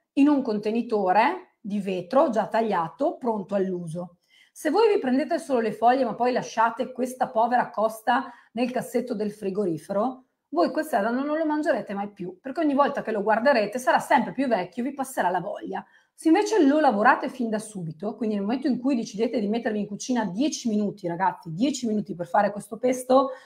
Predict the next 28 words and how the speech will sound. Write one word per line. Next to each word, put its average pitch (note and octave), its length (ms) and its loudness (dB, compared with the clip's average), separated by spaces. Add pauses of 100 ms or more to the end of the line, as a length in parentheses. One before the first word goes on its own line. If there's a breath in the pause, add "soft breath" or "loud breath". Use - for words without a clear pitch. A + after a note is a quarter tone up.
(260 loud breath)
io C4+ 100 2
sto - 160 -2
anche A3+ 240 2
chiacchierando, A3+ 880 4
sto - 160 -4
cercando G#3+ 380 -2
di G#3 100 0
essere G#3+ 260 -2
concentrata G#3 460 0
a F3+ 60 -2
fare G3 200 2
diverse G3+ 380 -2
cose, G3+ 220 2
quindi F#3 200 -6
veramente G3+ 440 0
ci - 80 -8
ho - 20 -4
messo G3+ 240 -2
cinque G#3+ 360 -2
minuti, B3 540 4 (340 loud breath)
l'altro C4 500 8
sedano A3+ 600 6
invece G#3 960 0
prendo B3+ 520 6
dei C#4 340 4
contenitori C4 880 2
di F3+ 140 -6
vetro F3+ 640 2